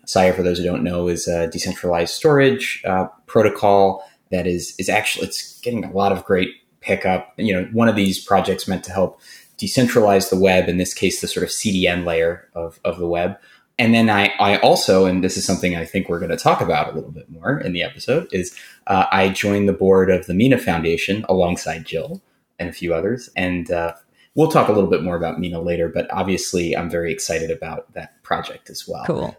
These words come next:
Speaker 1: Um, but to be, you know, honest, the most exciting project in my life right now is
Speaker 2: <laughs>
Speaker 1: the fact that my wife and I welcomed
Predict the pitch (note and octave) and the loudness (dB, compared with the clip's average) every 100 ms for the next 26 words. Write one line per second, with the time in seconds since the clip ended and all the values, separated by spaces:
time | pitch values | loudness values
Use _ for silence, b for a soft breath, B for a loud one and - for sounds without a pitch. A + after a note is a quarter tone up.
0 | _ F#2+ F2+ B B - C#3+ - - C3 | _ 0 0 B B 2 2 2 -2 2
1 | D#3 D#3 D3 - _ _ E3+ B2 A#2 C#2+ | 2 4 2 -2 _ _ 2 4 4 2
2 | C3 G#2 B2+ - - - A#2 G2 A#2+ D#3 | 2 2 0 -2 -10 -8 -6 2 4 4
3 | D#3 A#2+ C3 C#3 G2+ - F#2 F#2 F#2+ - | 2 2 4 4 2 2 2 4 2 0
4 | - G2 F#2 F2+ F2 - F2+ F2+ E2+ F2 | -4 0 2 2 0 2 0 0 -2 -2
5 | F2 - F2+ - - G2+ G2+ - F#2+ - | -2 0 0 0 -10 -4 0 2 2 2
6 | G#2+ G2 F#2+ F#2 F2+ G2 F2+ F2+ F2 - | 0 4 6 6 4 2 2 2 0 -2
7 | F2+ E2+ | -4 -4